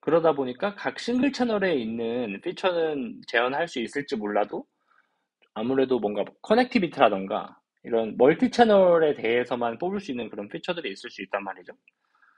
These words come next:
그런 거에 멀티 채널 피처까지 고려해서 생성할 수 있는 그런 방법, 방법을 좀 개발하면 좋지 않을까라는 생각을 한번 해봤고요. 그리고 아까 말씀드렸다시피 씨엠디가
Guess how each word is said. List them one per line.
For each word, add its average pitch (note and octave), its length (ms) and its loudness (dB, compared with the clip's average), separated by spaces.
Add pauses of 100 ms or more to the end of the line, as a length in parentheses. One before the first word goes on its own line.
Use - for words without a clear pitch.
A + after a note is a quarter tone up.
그런 G3 360 6
거에 F3+ 520 2
멀티 C#3+ 240 0
채널 F#3 680 -2 (340)
피처까지 E3+ 440 -2
고려해서 B2+ 800 2
생성할 D#3+ 380 -4
수 - 140 -8
있는 A#2 680 -4 (920)
그런 A2+ 260 -6
방법, A2+ 420 -2 (240)
방법을 C3+ 460 4
좀 C3+ 120 -2
개발하면 B2+ 720 4
좋지 B2+ 260 -4
않을까라는 F#2+ 680 -2
생각을 B2 340 -6
한번 B2 200 -4
해봤고요. E3+ 400 2 (680)
그리고 F#3+ 520 4 (240)
아까 C3+ 220 6
말씀드렸다시피 B2 840 4
씨엠디가 D3 920 -2